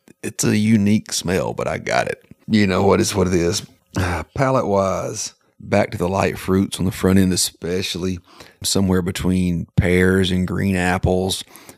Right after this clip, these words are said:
But, I mean, it, just an abundance of that profile, definitely to begin with. A little bit of light toffee after that. And, and I put down light just 'cause simply I feel like if you look at anything from,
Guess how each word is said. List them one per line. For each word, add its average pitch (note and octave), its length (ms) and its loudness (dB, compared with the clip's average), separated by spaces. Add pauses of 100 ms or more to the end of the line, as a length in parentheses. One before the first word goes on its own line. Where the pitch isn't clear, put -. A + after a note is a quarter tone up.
(120)
But, D#2 140 -4 (160)
I E2 60 -4
mean, F2 220 0
it, B1+ 120 -4
just - 220 -2
an E2+ 80 4
abundance F#2+ 760 2
of F2 60 2
that F2+ 200 2
profile, F2 520 -2
definitely F2 480 -4 (100)
to - 80 -14
begin F#2 360 -4
with. F#2 300 -2 (640)
A F2+ 80 -4
little G#2+ 160 4
bit G2 120 -2
of F#2 60 -2
light F#2 520 -4 (180)
toffee G2+ 560 0
after F#2 280 -2
that. F#2 440 -2 (360)
And, - 200 -4
and D#2+ 280 -4
I F#2 60 -6
put - 180 2
down F2 260 0
light E2 380 0
just - 180 -6
'cause F#2 160 -2
simply E2 300 0
I F#2 40 -2
feel F#2+ 140 0
like F2+ 200 -2 (200)
if - 180 -6
you - 60 2
look - 200 2
at E2 180 -2
anything F2+ 340 0
from, - 220 -10